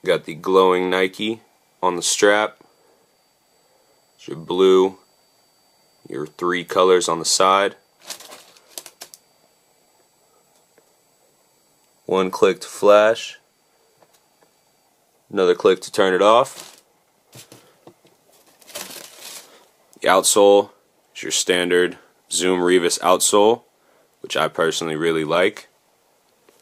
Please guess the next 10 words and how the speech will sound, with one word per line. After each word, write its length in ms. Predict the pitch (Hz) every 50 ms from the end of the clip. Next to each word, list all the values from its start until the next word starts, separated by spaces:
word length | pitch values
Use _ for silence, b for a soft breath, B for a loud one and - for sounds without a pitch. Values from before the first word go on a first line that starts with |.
| _ _ _ _ _ _ _ _ _ _ _ _ _
Go 160 | - 92 85 82
ahead 180 | 82 80 78
and 80 | 80 80
turn 200 | - 95 87 85
this 120 | 85 85
one 160 | - 90 87
off, 240 | 87 87 87 87 -
you 120 | 87 92 87
guys. 500 | 90 92 95 101 107 113 117 - - - _ _ _ _ _ _ _ _ _ _ _ _ _ _ _ _ _ _ _ _ _ _ _ _ _ _ _ _ _ _ _ _ _ _ _ _ _ _ _ _ _ _ _ _ _ _ _ _ _ _ _ _ _ _ _ _ _ _ _ _
Very, 520 | _ 90 87 87 87 85 85 85 82 82